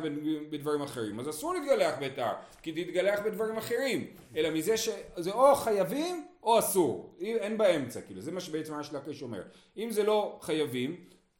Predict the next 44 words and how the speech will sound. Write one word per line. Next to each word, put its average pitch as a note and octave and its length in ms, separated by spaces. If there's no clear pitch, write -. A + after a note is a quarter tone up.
זאת - 100
אומרת, B2+ 280
אם A3 120
אי A#3 280
אפשר B3 220
לקיים G#3 280
את F#3+ 60
המצווה D#3+ 400
באופן C3+ 360
אחר, A#2+ 320
אז G2 120
חייבים C3 340
להתגלח E3 300
בתער. F3+ 320
אם B2+ 60
אפשר D#3+ 200
לקיים G3+ 300
את G3 60
המצווה G3 260
באופן A3 280
אחר, A3 140
אז E3+ 240
למה G3+ 160
שיהיה A3 180
מותר A3 280
לך G#3+ 240
להתגלח E3+ 480
בתער G3+ 340
ולעבור D3+ 420
על-, F3+ 100
אליו? F#3 400
אז A2+ 160
לכן F#3+ 360
לא F3+ 100
יכול G#3 280
להיות F3+ 260
שהדרש-, C3 1160
הפסוק A#2+ 560
בא D#3 120
להגיד C#3 300
רק D3 140
שמותר B2 580
להתגלח G3 480
בתער, A#3+ 400